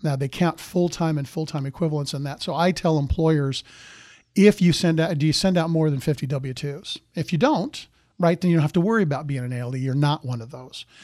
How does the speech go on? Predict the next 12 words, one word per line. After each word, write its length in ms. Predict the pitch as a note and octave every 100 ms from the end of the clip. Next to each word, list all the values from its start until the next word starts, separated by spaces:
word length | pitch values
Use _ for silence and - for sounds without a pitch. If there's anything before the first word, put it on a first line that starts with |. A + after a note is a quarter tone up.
| -
And 140 | - D#3+
life 220 | F3 E3+
gets 180 | D3+ -
really 540 | D3+ D3+ D3+ C#3+ C3
simple 360 | - C#3 - D#3
if 120 | -
you're 100 | D3+
not 180 | C3+ A#2+
an 100 | A#2+
A 100 | A#2+
L 180 | A#2 C#3
E. 140 | F3+